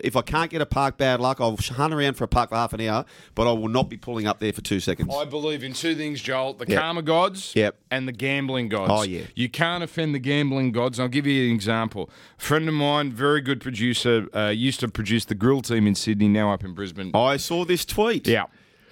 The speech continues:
Speaker 2: Yeah. He tweeted, Max Dudley.
Speaker 1: Broncos Manly.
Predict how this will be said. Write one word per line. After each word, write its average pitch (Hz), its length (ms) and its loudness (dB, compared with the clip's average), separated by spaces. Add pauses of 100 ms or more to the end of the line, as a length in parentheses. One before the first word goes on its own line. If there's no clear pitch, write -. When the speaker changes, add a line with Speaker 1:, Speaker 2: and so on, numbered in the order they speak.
(220)
Speaker 2:
Yeah. 104 200 0 (360)
He 131 200 2
tweeted, 135 680 0 (380)
Max 175 340 2
Dudley. 101 540 -4
Speaker 1:
Broncos 165 580 2
Manly. 165 480 -4